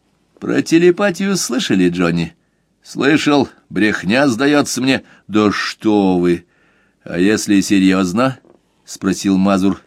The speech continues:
недоброжелательно. «Бросьте, Джонни», — серьёзно сказал Лысый. «Я же вас ни о чём не выспрашиваю.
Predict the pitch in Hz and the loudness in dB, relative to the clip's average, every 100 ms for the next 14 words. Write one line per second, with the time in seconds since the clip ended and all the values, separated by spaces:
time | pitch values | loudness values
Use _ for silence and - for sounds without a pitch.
0 | - 87 95 98 95 104 101 98 98 95 | -12 -8 -4 -2 -2 2 2 0 -2 -4
1 | - _ - - - - _ - 147 131 | -4 _ -20 -20 -20 -20 _ -2 0 0
2 | - - 85 80 82 82 78 76 73 73 | -2 -4 -2 -2 -4 -4 -4 -8 -10 -12
3 | _ _ _ _ _ _ _ _ - - | _ _ _ _ _ _ _ _ -16 -2
4 | 90 85 90 101 107 95 95 92 90 87 | 0 2 0 0 -4 -2 -2 0 2 0
5 | - 85 - _ _ - - 165 98 95 | -2 -10 -12 _ _ -6 0 2 2 2
6 | 92 - 98 95 - 202 180 98 85 - | 2 0 0 0 2 0 2 2 0 -2
7 | 92 87 85 85 82 71 | -4 -4 -4 -6 -4 -6